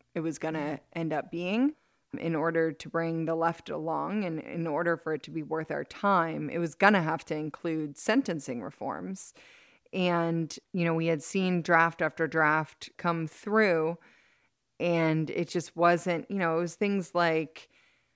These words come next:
uh, allowing people a little more visit or a little more phone time in exchange for,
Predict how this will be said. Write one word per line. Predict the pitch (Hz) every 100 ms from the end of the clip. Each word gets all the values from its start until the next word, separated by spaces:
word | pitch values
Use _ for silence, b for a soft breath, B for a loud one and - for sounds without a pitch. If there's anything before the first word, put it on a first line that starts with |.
| _ _ -
uh, | 160 160 -
allowing | 170 175 180 180
people | - 190 160 160 170 165 160
a |
little | 170 175
more | 170 170 151
visit | 165 156 165 - -
or | 165 165
a |
little | 160 165
more | 165 165
phone | - 226 233 208
time | 180 160 160 160 156
in | 180 175
exchange | 165 - - - 165 160 160 156 - -
for, | - 160 160 156 156 151